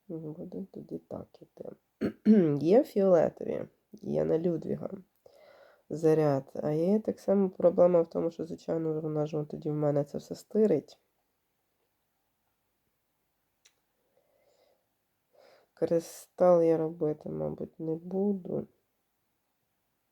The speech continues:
Тоді отак підтягнемо там червоні.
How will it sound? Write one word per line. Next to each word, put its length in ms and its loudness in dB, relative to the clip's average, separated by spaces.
Тоді 340 -10
отак 680 -6
підтягнемо 680 -6
там 300 -10
червоні. 680 -8